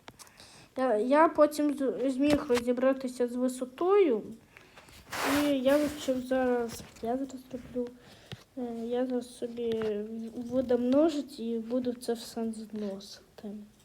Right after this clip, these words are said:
Мені спочатку треба знайти ножиці.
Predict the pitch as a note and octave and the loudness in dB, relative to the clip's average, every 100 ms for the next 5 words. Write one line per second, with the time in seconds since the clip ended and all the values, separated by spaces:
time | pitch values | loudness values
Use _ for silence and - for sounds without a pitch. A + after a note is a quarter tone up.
0 | - - - - - _ - A#3+ A#3+ B3 | -20 -20 -20 -20 -20 _ -10 -10 -6 -4
1 | B3 A#3+ B3 - - B3 B3+ A#3+ A#3 A#3 | -2 -2 -4 -10 -4 -2 0 -2 -4 -4
2 | A#3 - C4 A#3+ A3+ A3 G3 - - - | -6 -4 -2 0 -2 -4 -8 -14 -18 -20
3 | - | -20